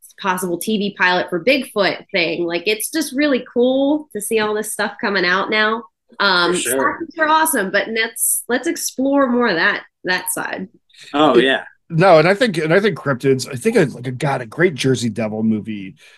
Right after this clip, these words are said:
Speaker 3: Like, what a, like, what a great, um, the only one who ever, like, really dabbled in it was, there was an X-File episode about the Jersey
Speaker 1: Mm-hmm.
Speaker 3: Devil. And, um, and it's, um,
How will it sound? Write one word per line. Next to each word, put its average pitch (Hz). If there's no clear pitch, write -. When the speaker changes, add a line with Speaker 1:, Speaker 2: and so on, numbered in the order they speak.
Speaker 3:
Like, 131
what 170
a, 196
like, 151
what 151
a 202
great, 123
um, 104
the 160
only 240
one 226
who 165
ever, 151
like, 139
really 139
dabbled 131
in 110
it 104
was, 117
there 127
was 120
an 131
X-File 98
episode 98
about 92
the 98
Jersey 226
Speaker 1:
Mm-hmm. 196
Speaker 3:
Devil. 98
And, 143
um, 123
and 135
it's, 123
um, 156